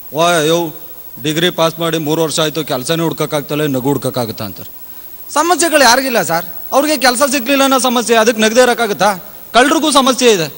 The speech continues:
ಮೊನ್ನೆ ಒಬ್ಬ ಕಳ್ಳ ಹೇಳ್ತಾ ಇದ್ದ, "ಇವತ್ತಿಂದ ನಾನು ಚೈನ್ ಕದಿಯೋದು ಬಿಟ್ಬಿಡ್ತೀನಿ ಗುರು." ನಾನು ಖುಷಿ ಆಗುತ್ತೆ, "ಅವ, ಅವ, ಅವ, ಅವ.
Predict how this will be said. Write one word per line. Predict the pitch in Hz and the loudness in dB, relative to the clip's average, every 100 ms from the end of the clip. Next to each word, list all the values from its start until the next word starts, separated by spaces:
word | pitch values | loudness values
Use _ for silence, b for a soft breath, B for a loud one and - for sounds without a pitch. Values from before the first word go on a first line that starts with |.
| B B B 247 | B B B 0
ಮೊನ್ನೆ | 294 | 4
ಒಬ್ಬ | 302 285 | 6 6
ಕಳ್ಳ | - 254 | 4 6
ಹೇಳ್ತಾ | 277 262 254 262 | 6 4 4 2
ಇದ್ದ, | 233 208 - - B B B - - | 2 0 -4 -18 B B B -20 -14
"ಇವತ್ತಿಂದ | 135 156 190 190 208 | -6 2 2 2 2
ನಾನು | 196 190 190 | 2 2 0
ಚೈನ್ | 170 185 196 | 0 0 0
ಕದಿಯೋದು | 190 185 156 | 0 0 -2
ಬಿಟ್ಬಿಡ್ತೀನಿ | 156 160 160 165 | -6 -6 -6 -6
ಗುರು." | 139 139 - - - - | -6 -10 -14 -20 -20 -14
ನಾನು | 135 202 | -10 -8
ಖುಷಿ | 190 208 | -4 0
ಆಗುತ್ತೆ, | 233 220 196 | 2 0 0
"ಅವ, | 170 | 0
ಅವ, | 165 156 | 2 0
ಅವ, | 151 | -2
ಅವ. | 139 127 117 | -4 -6 -8